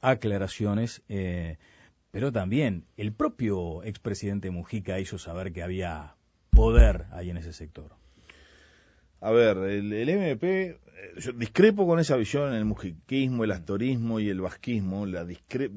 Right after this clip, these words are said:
Speaker 2: pero discrepo profundamente y la combato,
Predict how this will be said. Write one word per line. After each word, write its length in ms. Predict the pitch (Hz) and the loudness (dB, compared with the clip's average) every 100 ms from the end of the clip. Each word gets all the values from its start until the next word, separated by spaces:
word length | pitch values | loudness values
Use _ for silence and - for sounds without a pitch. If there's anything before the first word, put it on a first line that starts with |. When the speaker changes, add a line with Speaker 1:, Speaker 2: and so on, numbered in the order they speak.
| 92 | -8
Speaker 2:
pero 140 | 107 | -4
discrepo 580 | 107 - 160 165 170 156 - - | -4 0 0 2 0 0 -8 -2
profundamente 1040 | 110 - 185 156 104 92 90 82 73 90 | -2 4 6 6 4 2 -2 -6 -6 -6
y 60 | |
la 160 | 104 92 | -4 -4
combato, 720 | 104 98 113 123 80 76 | -4 -2 2 0 0 -10